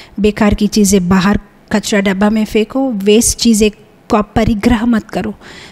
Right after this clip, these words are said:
वस्तुओं का ही नहीं, मन में भी बहुत सारे विचारों का भी परिग्रह होता है,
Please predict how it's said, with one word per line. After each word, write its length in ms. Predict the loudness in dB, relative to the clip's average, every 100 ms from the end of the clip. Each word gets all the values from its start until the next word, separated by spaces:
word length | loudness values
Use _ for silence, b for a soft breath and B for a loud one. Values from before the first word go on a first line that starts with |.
| B -10
वस्तुओं 680 | 0 0 0 0 4 4 4
का 140 | 2
ही 180 | 2 4
नहीं, 300 | 4 4 2
मन 300 | 2 2 4
में 240 | 4 4
भी 100 | 4
बहुत 340 | 2 2 2 2
सारे 260 | 2 2
विचारों 540 | 2 0 2 2 2 2
का 200 | 0 0
भी 140 | 0
परिग्रह 540 | 0 -2 -2 -2 -2 -2
होता 340 | -4 -8 -8
है, 200 | -8